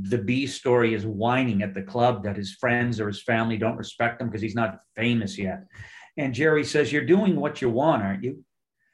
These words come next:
And that's it. I strung my trap line from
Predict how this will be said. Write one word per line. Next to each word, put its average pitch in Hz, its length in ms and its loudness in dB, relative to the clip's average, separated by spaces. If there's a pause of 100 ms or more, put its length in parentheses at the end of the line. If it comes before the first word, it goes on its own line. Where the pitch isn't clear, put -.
(160)
And 147 100 0
that's 190 220 2
it. - 340 0 (800)
I 185 240 2
strung 196 380 2
my 170 180 4
trap 160 380 0
line 156 360 -2
from 131 460 -4